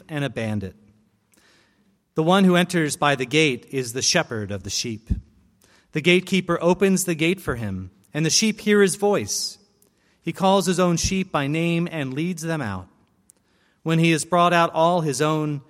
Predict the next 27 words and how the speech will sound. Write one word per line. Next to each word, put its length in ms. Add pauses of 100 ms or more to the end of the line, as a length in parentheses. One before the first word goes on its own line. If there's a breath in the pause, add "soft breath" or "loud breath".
(160 soft breath)
he 160
goes 300
ahead 260
of 140
them, 320 (440 soft breath)
and 120
the 60
sheep 280
follow 400
him 220
because 380
they 120
know 240
his 220
voice. 640 (800)
They 120
will 140
not 300
follow 360
a 60
stranger, 680 (320 soft breath)
but 120
they 140
will 180
run 260
from 200
him 320